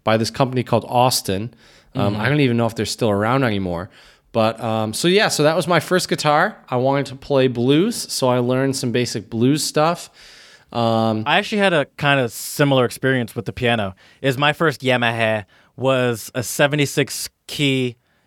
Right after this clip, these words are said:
Speaker 2: non-weighted keyboard. So n-, weighted means
Speaker 1: Oh,
Speaker 2: like
Speaker 1: you gotta get the weighted, man.
Speaker 2: Right. Weighted mean, if it's non-weighted, that means, like, you can't do dynamics. It's just either
Speaker 1: Right.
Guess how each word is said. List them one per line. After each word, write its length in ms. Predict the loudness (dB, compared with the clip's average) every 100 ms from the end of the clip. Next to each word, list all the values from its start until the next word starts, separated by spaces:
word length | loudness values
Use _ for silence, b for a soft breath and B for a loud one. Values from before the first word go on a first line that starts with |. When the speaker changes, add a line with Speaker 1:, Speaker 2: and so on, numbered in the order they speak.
| -8
Speaker 2:
non-weighted 920 | 0 4 4 2 2 2 2 0 -6
keyboard. 540 | -6 -6 -4 -6 -6 -10
So 180 | -2 0
n-, 220 | 0 0
weighted 320 | 2 4 4
means 320 | 2 0 0
Speaker 1:
Oh, 80 | 2
Speaker 2:
like 280 | 4 4 2
Speaker 1:
you 100 | 0
gotta 240 | 0 0 0
get 160 | -2
the 80 | -2
weighted, 420 | 0 0 2 0
man. 320 | 0 0 2
Speaker 2:
Right. 240 | 2 2 0
Weighted 360 | 0 2 2
mean, 260 | 2 0 0
if 140 | -2 -2
it's 160 | -2
non-weighted, 540 | 0 0 2 2 2 4
that 140 | 2
means, 260 | 2 0 0
like, 220 | 0 0
you 80 | -4
can't 320 | 0 0 0
do 300 | 0 2 2
dynamics. 720 | 0 2 2 2 0 0 -6 -10
It's 160 | -10
just 260 | -4 -4 -2
either 240 | 0 2
Speaker 1:
Right. 160 | 2